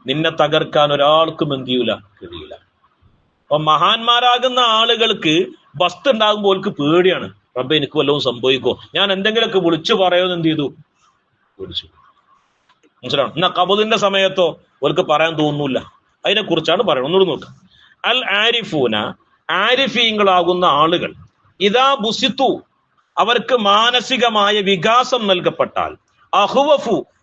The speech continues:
അവർ ഏറ്റവും പേടിക്കുന്നവരായിരുന്നു, മിൻഹും, അവർ പേടിക്കുന്നതിനേക്കാൾ, ഇദാ ഖുബിലു,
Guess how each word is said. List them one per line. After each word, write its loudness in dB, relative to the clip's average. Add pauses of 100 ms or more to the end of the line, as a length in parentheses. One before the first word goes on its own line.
അവർ 2
ഏറ്റവും 0
പേടിക്കുന്നവരായിരുന്നു, 0 (300)
മിൻഹും, 0 (120)
അവർ 2
പേടിക്കുന്നതിനേക്കാൾ, 2
ഇദാ 0
ഖുബിലു, -2